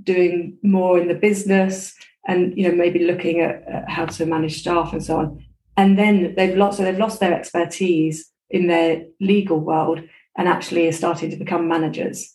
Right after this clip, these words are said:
Then if they haven't built up the connectedness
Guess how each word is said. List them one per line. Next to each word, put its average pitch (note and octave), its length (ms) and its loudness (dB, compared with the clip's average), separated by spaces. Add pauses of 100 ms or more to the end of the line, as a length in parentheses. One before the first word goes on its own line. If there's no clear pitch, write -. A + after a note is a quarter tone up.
Then F#3 680 -2
if G3+ 140 -2
they G3 240 2
haven't F#3+ 400 2
built F3+ 300 0
up - 160 -2
the F3+ 80 -6
connectedness F#3+ 920 0